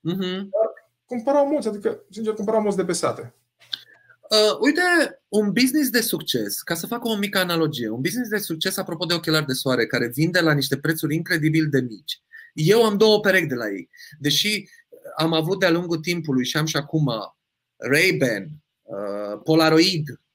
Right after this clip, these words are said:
Speaker 1: uh, Moscot și tot felul de chestii de-astea high, adică care costă niște bani, uh, eu am două perechi de ochelari de la Hawkers, se numesc ei, niște spanioli,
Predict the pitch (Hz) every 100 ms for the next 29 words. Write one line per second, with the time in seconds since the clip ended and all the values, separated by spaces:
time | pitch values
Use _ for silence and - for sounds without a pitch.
0 | _ 107 107 113 123 156 165 - 190 196
1 | 151 - - _ - - 165 - - 185
2 | - 202 196 151 143 131 120 107 - _
3 | _ - 165 160 160 165 165 160 131 107
4 | 104 123 _ _ _ _ _ _ _ -
5 | - 160 123 123 - _ _ _ _ _
6 | _ _ 135 139 139 143 139 135 165 165
7 | 147 131 - 117 110 107 127 _ _ _
8 | _ - 240 247 233 - 220 254 277 247
9 | 247 233 220 208 185 190 175 175 185 202
10 | 190 185 185 185 - 214 214 127 - -
11 | - - 143 135 131 - 139 151 151 151
12 | - 131 117 110 -